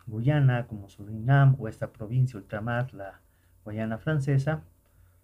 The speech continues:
si seguimos el criterio de cuenca, prácticamente no serían considerados como territorios amazónicos, o en una muy mínima proporción, como el caso de Guyana. En cambio, si asumimos el criterio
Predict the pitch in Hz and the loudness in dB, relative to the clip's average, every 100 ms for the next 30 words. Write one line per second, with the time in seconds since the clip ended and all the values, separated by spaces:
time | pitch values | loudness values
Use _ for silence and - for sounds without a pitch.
0 | _ _ _ _ - - - - 135 135 | _ _ _ _ -20 -20 -20 -4 -4 0
1 | 143 185 180 135 135 135 131 147 151 160 | 0 0 -2 -2 -2 0 0 0 0 -4
2 | - 156 151 156 185 - _ _ _ - | -4 -2 0 -2 -6 -8 _ _ _ -8
3 | 123 - 131 - 120 117 123 131 135 135 | -8 -4 -6 -4 -4 -2 2 4 4 2
4 | - - 104 104 107 101 98 98 104 101 | -10 -16 -10 -8 -8 -10 -10 -10 -6 -6
5 | 98 123 - _ _ _ _ _ - 110 | -6 -10 -10 _ _ _ _ _ -10 -8
6 | 107 113 101 95 101 95 101 98 - _ | -6 -8 -8 -10 -10 -10 -10 -12 -18 _
7 | _ _ _ _ 123 110 - 190 139 - | _ _ _ _ -10 -8 -2 0 0 -2
8 | - - - 117 123 139 - 110 104 110 | -16 -20 -12 -4 0 0 -2 -6 -6 -2
9 | 131 156 131 107 104 - - _ - 147 | 2 4 2 0 -10 -16 -20 _ -12 -10
10 | 135 131 131 101 - 95 - 95 95 92 | 0 2 2 -2 -8 -8 -8 -14 -16 -14
11 | 95 107 - - _ _ _ _ _ _ | -6 -4 -4 -10 _ _ _ _ _ _
12 | _ _ _ _ _ 151 139 156 139 131 | _ _ _ _ _ 2 4 4 2 0
13 | - 127 135 127 - - 117 - 127 117 | -2 4 6 6 0 -6 -6 2 2 2